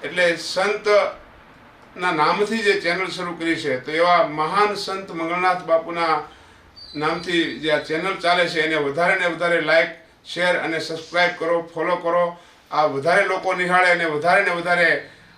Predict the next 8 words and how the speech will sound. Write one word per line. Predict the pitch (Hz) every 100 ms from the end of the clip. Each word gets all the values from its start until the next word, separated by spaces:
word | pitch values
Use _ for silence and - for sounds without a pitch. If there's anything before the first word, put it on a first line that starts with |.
| -
આપણા | 147 165 160
સમાજની | 151 165 175 165 170
માહિતી | 156 165 180 180 175 143 107 - - -
વધારે | 139 156 190 180
લોકો | 175 175
સુધી | 165 160
પહોંચે. | 156 165 175 185 139 - - _ _ _
તો | - 170 160 135